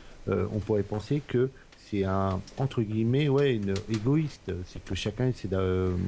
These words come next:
d'améliorer son temps et de battre l'autre. Et au final, je me suis rendu compte que ce qui est vraiment impressionnant, c'est qu'il y a un gros esprit de communauté, de partage de notes, de partage d'astuces, euh, chose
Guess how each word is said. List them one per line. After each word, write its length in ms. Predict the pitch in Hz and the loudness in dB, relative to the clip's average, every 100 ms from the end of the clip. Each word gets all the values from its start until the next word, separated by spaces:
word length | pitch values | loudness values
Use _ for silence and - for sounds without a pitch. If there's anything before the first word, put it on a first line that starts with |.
| 92 | 0
d'améliorer 360 | 92 101 101 98 | 0 2 2 2
son 180 | - 98 | 0 -4
temps 320 | - 127 147 | 2 2 4
et 60 | 113 | 2
de 120 | 95 | 2
battre 360 | 87 113 - | 0 0 2
l'autre. 240 | 123 120 - - - - | 2 2 -4 -14 -20 -8
Et 60 | - | -4
au 60 | 98 | -4
final, 320 | - 143 180 | 0 0 0
je 60 | - | -2
me 60 | |
suis 100 | 101 | -2
rendu 160 | 104 107 | 0 0
compte 240 | 110 175 | 0 -2
que 140 | - 101 | -2 -8
ce 60 | |
qui 200 | - 92 | -4 -2
est 80 | 90 82 - - | -2 -4 -12 -4
vraiment 240 | - 151 190 | 0 2 2
impressionnant, 540 | - 123 107 95 135 - - - | -2 -4 -2 0 -2 -6 -16 -14
c'est 120 | - 92 | -10 -4
qu'il 120 | - | 0
y 20 | |
a 80 | 87 | 0
un 40 | |
gros 280 | 90 139 196 | 0 0 0
esprit 320 | 175 156 - | 0 -2 -6
de 60 | 139 | -4
communauté, 500 | 120 104 101 98 135 | -2 0 0 0 0
de 100 | 113 | 0
partage 460 | - 104 - 101 | -4 -4 -2 -2
de 160 | 92 110 | 0 0
notes, 320 | 104 104 110 | 2 2 0
de 60 | - | -4
partage 420 | - 87 117 95 | -8 -4 -2 0
d'astuces, 600 | 107 95 - 131 151 - - - 92 | 0 -2 -2 -2 -2 -8 -20 -8 0
euh, 380 | 90 90 92 | 2 2 2
chose 280 | 92 - 139 | 0 -2 -4